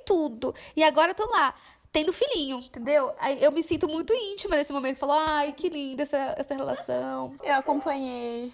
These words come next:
Speaker 1: Muitas felicidades. Mas também tem uma coisa que as pessoas falam que fofo-, tipo, tem esse,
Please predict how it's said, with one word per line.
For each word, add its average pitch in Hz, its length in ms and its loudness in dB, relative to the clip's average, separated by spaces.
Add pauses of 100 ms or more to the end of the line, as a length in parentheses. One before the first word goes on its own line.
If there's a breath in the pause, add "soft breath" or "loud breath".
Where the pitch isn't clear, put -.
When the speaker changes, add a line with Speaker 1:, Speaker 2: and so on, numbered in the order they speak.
(140)
Speaker 1:
Muitas 320 260 0
felicidades. 247 1120 2
Mas 311 280 4
também 311 240 2
tem 330 100 2
uma 269 160 4
coisa 277 640 2
que 277 80 -2
as 302 80 0
pessoas 320 420 0
falam 294 480 6
que - 80 -16
fofo-, 294 580 6
tipo, 285 280 -4 (240 loud breath)
tem 370 200 0
esse, 285 400 -2